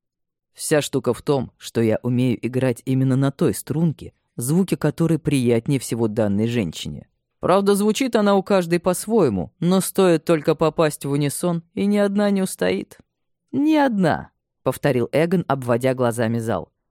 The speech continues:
Ни одна, говорю тебе. Ты пессимист в этом отношении. Я же допускаю исключение. Если бы мне только удалось узнать, куда девалась Адельгейда фон Вальмоден, я нигде её не вижу.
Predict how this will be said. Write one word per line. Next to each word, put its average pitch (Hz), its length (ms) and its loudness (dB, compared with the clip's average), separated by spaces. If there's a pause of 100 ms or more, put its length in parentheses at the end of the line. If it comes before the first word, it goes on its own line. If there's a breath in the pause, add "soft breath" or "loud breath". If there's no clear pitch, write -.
(260)
Ни 117 220 -2
одна, 156 420 2
говорю 131 360 0
тебе. - 320 -10 (640)
Ты 254 140 2
пессимист 208 580 0
в 131 60 -2
этом 139 200 0
отношении. 110 680 -4
Я 175 340 2
же 247 120 0
допускаю 190 600 0
исключение. 101 800 -6 (300)
Если 143 420 0
бы 131 140 -2
мне 135 160 0
только 147 400 0
удалось 165 560 0
узнать, 147 400 0
куда 139 240 0
девалась 156 560 0
Адельгейда 156 600 0
фон 170 280 -2
Вальмоден, 135 720 0 (400)
я 190 220 2
нигде 233 400 0
её 240 120 0
не 247 160 2
вижу. 147 440 0